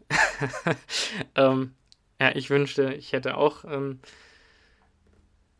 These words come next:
Shares erwerben können. Also es gab ja diese Woche wieder Packers Stock zu kaufen. Leider kann man das in Europa nicht. Ähm, hoffentlich wird das irgendwann mal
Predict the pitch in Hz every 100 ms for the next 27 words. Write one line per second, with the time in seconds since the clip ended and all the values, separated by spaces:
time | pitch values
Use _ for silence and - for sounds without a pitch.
0 | _ _ _ _ - 156 - 143 151 151
1 | - 123 - 135 143 151 143 143 143 135
2 | 120 120 - 131 131 131 131 131 131 131
3 | 135 127 127 135 131 - 151 147 135 143
4 | 143 - 139 143 135 131 131 131 131 123
5 | 135 139 131 131 135 127 123 131 135 127
6 | 127 123 170 131 120 120 135 135 127 123
7 | - 135 127 - 139 131 127 127 127 127